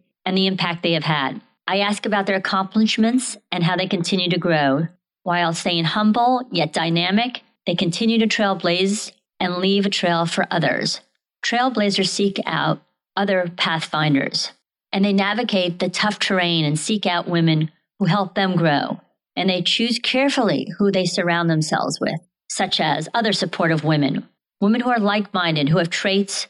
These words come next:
that include trustworthiness, ambition, drive, focus, positivity, energy, always with the heart in the right place.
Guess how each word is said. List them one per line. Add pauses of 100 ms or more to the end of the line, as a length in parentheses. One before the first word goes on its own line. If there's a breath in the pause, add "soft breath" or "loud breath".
that
include
trustworthiness, (200)
ambition, (260)
drive,
focus, (280)
positivity, (280)
energy, (340)
always
with
the
heart
in
the
right
place.